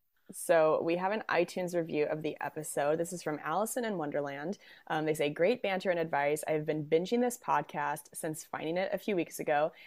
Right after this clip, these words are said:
and it's exactly what I needed. The girls are so relatable, inspiring, and lightheartedly trying to improve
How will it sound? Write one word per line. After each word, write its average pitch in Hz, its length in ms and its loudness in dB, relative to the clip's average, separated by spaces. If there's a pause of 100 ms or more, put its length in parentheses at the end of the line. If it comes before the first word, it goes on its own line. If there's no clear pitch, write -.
and 180 80 -2
it's 180 140 0
exactly 165 800 0
what 156 160 -2
I 185 80 -2
needed. 254 480 2 (200)
The - 60 -2
girls 170 220 4
are 180 60 4
so 170 180 0
relatable, 202 500 4
inspiring, 160 540 2
and 156 220 -6
lightheartedly 160 800 2
trying 151 340 -4
to 190 100 -2
improve 139 500 -2